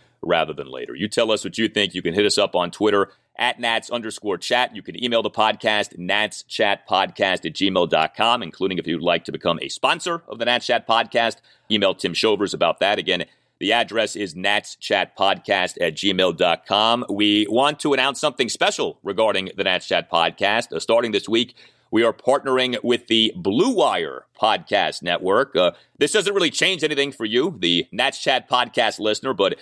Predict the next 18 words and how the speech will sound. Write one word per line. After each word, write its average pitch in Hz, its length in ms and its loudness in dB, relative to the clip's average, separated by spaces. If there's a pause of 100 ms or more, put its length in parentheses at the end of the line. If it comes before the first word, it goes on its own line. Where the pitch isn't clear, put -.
(260)
we 113 120 2
did 120 160 0
want 110 160 0
to 98 40 -4
share 113 200 0
that 101 180 2
news. 104 240 0
Blue 113 220 0
Wire 104 480 2
is 92 260 -2
one 101 160 0
of 90 80 0
the 95 140 0
premier 104 640 2 (140)
podcasting 98 760 -2
networks 110 560 -2
out 107 220 0
there. 131 280 2